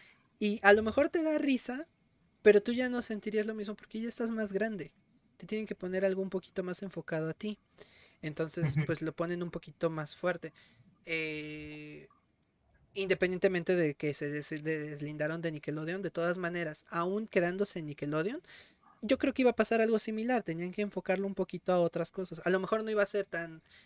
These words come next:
Speaker 1: am, a lo mejor no iban a hacer chistes tan fuertes, probablemente por ser Nickelodeon, pero de todas maneras sí o sí iban a cambiar el tipo de comedia, porque, pues, no inventes, es,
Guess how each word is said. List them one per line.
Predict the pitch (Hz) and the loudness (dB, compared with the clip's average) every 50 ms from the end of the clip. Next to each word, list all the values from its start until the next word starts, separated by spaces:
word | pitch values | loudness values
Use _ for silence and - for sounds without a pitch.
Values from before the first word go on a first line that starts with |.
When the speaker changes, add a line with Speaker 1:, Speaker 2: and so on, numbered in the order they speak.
| _ _ - | _ _ -12
Speaker 1:
am, | 160 160 156 151 151 151 151 147 143 147 147 139 - _ _ _ _ _ _ _ - - | -10 -10 -8 -8 -10 -10 -12 -12 -14 -16 -18 -20 -20 _ _ _ _ _ _ _ -8 -6
a | 170 | -4
lo | 175 | -4
mejor | 175 - 208 208 | 2 2 2 2
no | 220 | 2
iban | 214 214 220 | 0 0 0
a | 202 | 0
hacer | - - 185 | -2 -4 -4
chistes | - 214 - - 202 - | -6 -4 -2 -2 0 0
tan | - 175 175 | 0 -2 -2
fuertes, | - - 180 170 175 - 302 370 - | 2 2 2 2 2 -2 -6 -6 -8
probablemente | - - 165 156 156 165 170 170 170 160 160 151 - 196 | -10 -8 -6 -2 0 2 2 2 0 -2 -4 -6 -6 -6
por | - 165 156 | -4 -4 -4
ser | - - 156 | -4 -4 -4
Nickelodeon, | 160 160 - - 156 156 160 165 208 294 - - - - - - - - _ _ | -4 -4 -4 -4 -4 -4 -4 -6 -8 -10 -12 -16 -20 -20 -20 -20 -20 -20 _ _
pero | 196 175 165 165 | 8 8 8 8
de | 165 160 | 8 6
todas | - - 233 233 208 208 | 4 4 4 2 2 2
maneras | 208 208 202 208 220 208 190 - | 0 -2 -2 -2 -2 -2 -2 -2
sí | - 220 214 | 0 0 0
o | 202 | 0
sí | - - 202 208 240 220 | 0 -2 -4 -6 -6 -4
iban | 190 180 170 170 170 | -4 -2 -2 -2 -4
a | 160 | -6
cambiar | - - 156 156 156 156 151 | -6 -6 -6 -2 0 0 0
el | 156 - | 0 -2
tipo | - - - 165 | -6 -4 -2 -2
de | 185 | -2
comedia, | - - 269 349 392 294 214 175 | 0 -2 0 0 0 0 -2 -4
porque, | - - - - - 165 | -6 -8 -10 -8 -8 -12
pues, | 170 - 190 196 | -2 -2 0 0
no | 208 208 226 | 2 2 2
inventes, | 240 240 226 214 240 254 254 233 - 185 - - | 2 0 0 0 0 -2 -2 -2 -2 -4 -2 -2
es, | 190 - - - - | -2 -4 -4 -6 -6